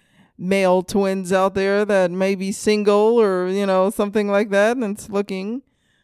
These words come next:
uh, they are the first, what, like, ten questions or so on the profile. So you got, you know, some background to it and everything. And so if you would like to contact her or me or us with any questions, uh, you can contact us at twin theory podcasters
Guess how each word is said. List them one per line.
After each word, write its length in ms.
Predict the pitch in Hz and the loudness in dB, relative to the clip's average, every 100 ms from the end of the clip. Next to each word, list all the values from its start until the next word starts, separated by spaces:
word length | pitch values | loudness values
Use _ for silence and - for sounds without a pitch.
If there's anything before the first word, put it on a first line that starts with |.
| _ | _
uh, 460 | - 185 180 170 175 | -10 -6 -4 -4 -4
they 180 | 180 202 | -2 -2
are 100 | 196 | -2
the 120 | 185 | -4
first, 340 | - 196 220 | -4 -4 -4
what, 220 | 185 180 - | -2 -2 0
like, 180 | 180 | -4
ten 240 | - 208 214 | 2 2 2
questions 580 | - 208 - 202 208 190 | 4 2 2 -2 -2 0
or 100 | 202 | 0
so 320 | 214 202 208 | 4 4 6
on 180 | 202 202 | 4 2
the 80 | |
profile. 720 | 202 214 208 208 202 220 247 302 | 2 2 2 2 2 2 0 -4
So 260 | 214 185 | -6 -4
you 180 | 180 180 | -6 -8
got, 360 | 185 202 196 - _ _ _ _ - | -4 -2 -2 -8 _ _ _ _ -16
you 200 | 202 190 | -10 -8
know, 300 | 175 170 185 | -6 -4 -6
some 340 | 196 196 185 | -6 -8 -10
background 840 | 175 202 214 214 202 202 202 220 262 | -2 0 0 0 0 0 2 0 -2
to 240 | - 262 | -2 0
it 180 | 269 294 | 2 0
and 140 | 285 277 | 0 2
everything. 640 | 277 302 - 277 294 370 | 2 0 0 0 0 0
And 160 | 254 233 | -2 -2
so 240 | 226 214 | -2 0
if 200 | 202 214 | 0 -4
you 140 | 214 | -4
would 140 | 214 190 | -2 0
like 200 | 208 226 | 0 0
to 60 | 214 | -2
contact 640 | 240 269 381 285 233 247 | -2 -2 0 0 0 2
her 180 | 240 294 440 - _ _ | 2 2 0 -6 _ _
or 280 | - 240 403 | 2 4 4
me 340 | 370 247 311 440 | 2 0 -2 0
or 200 | 247 285 | 2 4
us 280 | 233 339 | 6 4
with 180 | 302 285 | 2 -2
any 200 | 269 311 | 0 0
questions, 720 | 339 440 554 - 277 220 208 202 | 0 2 2 0 0 0 0 2
uh, 240 | 214 208 | 4 4
you 140 | 214 370 | 2 -4
can 120 | 440 | 0
contact 520 | 381 453 440 254 247 | 2 2 2 0 0
us 160 | 214 190 | -2 -4
at 160 | 170 | -10
twin 320 | - 202 208 | -6 -4 -4
theory 420 | 240 226 202 185 233 | -2 0 0 -2 -6
podcasters 1200 | - 170 170 175 185 180 196 - 202 214 339 | -4 -4 -4 -4 -6 -4 -6 -6 -8 -6 -10